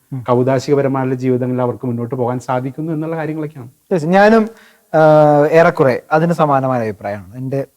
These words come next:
Speaker 1: എൻ്റെ ബന്ധുക്കൾ മാത്രമല്ല, എൻ്റെ സുഹൃത്തുക്കളുമൊക്കെ പല സ്ഥലത്ത് പോകുമ്പോഴും അവരിവിടെ ഉള്ളതിനേക്കാൾ കൂടുതൽ, ആ, അവിടുത്തെ യൂത്ത് എസ് എം വൈ എമ്മിലും ജീസസ് യൂത്തിലുമൊക്കെ ആക്റ്റീവായി പങ്കെടുക്കുന്നു. ഇവിടെ പള്ളിയിലേക്ക് കാര്യമായി കടന്നു ചെല്ലാത്ത ആളുകൾ എല്ലാ ദിവസവും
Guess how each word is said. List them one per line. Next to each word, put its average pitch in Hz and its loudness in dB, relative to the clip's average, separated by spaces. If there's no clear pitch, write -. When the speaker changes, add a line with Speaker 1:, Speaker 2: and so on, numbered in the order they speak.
Speaker 1:
എൻ്റെ 131 -2
ബന്ധുക്കൾ 127 0
മാത്രമല്ല, 156 4
എൻ്റെ 202 4
സുഹൃത്തുക്കളുമൊക്കെ 151 0
പല 165 6
സ്ഥലത്ത് 160 2
പോകുമ്പോഴും 139 0
അവരിവിടെ 156 4
ഉള്ളതിനേക്കാൾ 165 4
കൂടുതൽ, 143 2
ആ, 135 -2
അവിടുത്തെ 139 -6
യൂത്ത് 139 -2
എസ് 131 -4
എം 143 -4
വൈ 135 -2
എമ്മിലും 123 -10
ജീസസ് 131 -8
യൂത്തിലുമൊക്കെ 123 -8
ആക്റ്റീവായി 135 -4
പങ്കെടുക്കുന്നു. 117 -12
ഇവിടെ - 0
പള്ളിയിലേക്ക് 156 2
കാര്യമായി 156 4
കടന്നു 147 2
ചെല്ലാത്ത 143 -2
ആളുകൾ 131 -2
എല്ലാ 131 -4
ദിവസവും 139 -6